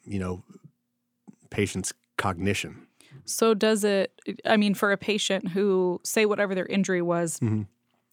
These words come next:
Speaker 2: has healed, but in the process, they became addicted to opioids,
Speaker 1: Mm-hmm.
Speaker 2: The way that their brain is changing, is that causing them to still have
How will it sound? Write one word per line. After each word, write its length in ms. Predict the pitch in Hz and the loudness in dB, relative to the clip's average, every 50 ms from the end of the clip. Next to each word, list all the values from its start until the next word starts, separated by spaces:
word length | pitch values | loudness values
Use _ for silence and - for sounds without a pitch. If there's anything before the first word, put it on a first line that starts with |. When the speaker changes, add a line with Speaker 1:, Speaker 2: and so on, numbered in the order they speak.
| _ - | _ -4
Speaker 2:
has 240 | - 208 185 175 156 | 0 0 0 0 -2
healed, 560 | - - - - 277 247 175 175 175 185 175 | -6 -10 -4 0 0 2 2 0 -2 -4 -4
but 140 | - 214 202 | -4 -2 0
in 120 | 202 185 175 | 0 0 0
the 60 | 170 | -2
process, 760 | - - - 233 247 247 - - 175 160 160 170 - - - - _ _ - _ - | -4 -2 0 0 0 0 -2 -2 -2 -2 -2 -4 -6 -8 -10 -14 _ _ -20 _ -2
they 100 | - 185 | 0 0
became 400 | 170 180 - - 226 240 240 214 | 0 0 -2 0 2 4 4 4
addicted 360 | 196 170 175 160 - 170 156 160 | 4 2 -2 -2 -2 -6 -4 -4
to 60 | 160 | -2
opioids, 640 | - 165 160 - 170 165 165 160 156 156 156 151 139 107 95 98 | -2 -2 -2 0 0 0 0 0 0 0 -2 0 0 0 0 0
Speaker 1:
Mm-hmm. 160 | 98 95 92 92 - - _ _ _ - | -2 -2 -4 -6 -8 -20 _ _ _ 0
Speaker 2:
The 80 | 202 | 2
way 180 | 190 202 202 208 | 4 4 4 4
that 160 | 208 190 - | 2 2 0
their 120 | 180 175 | 0 -2
brain 260 | 160 160 175 185 190 190 | 0 0 0 0 0 0
is 140 | 165 - | -2 -2
changing, 440 | - - 175 170 165 165 170 165 170 | -2 -2 0 0 0 0 0 -2 -2
is 160 | 175 185 165 | -2 -2 0
that 220 | 160 175 165 - - | 0 0 0 0 -4
causing 480 | - - 175 180 202 196 196 185 185 | -4 0 2 2 2 0 -2 -2 -2
them 280 | 180 180 180 180 180 180 | -2 0 0 0 0 -2
to 580 | - - - 180 180 175 170 170 170 170 170 - - _ | -2 -2 0 0 0 2 2 0 0 0 -2 -4 -6 _
still 540 | - - - - - - 208 190 190 180 170 | -10 -8 -8 -6 -4 0 2 2 2 2 0
have 680 | - - - 170 156 160 170 175 175 170 165 - - | 0 0 -2 0 0 2 0 0 0 -2 -4 -8 -12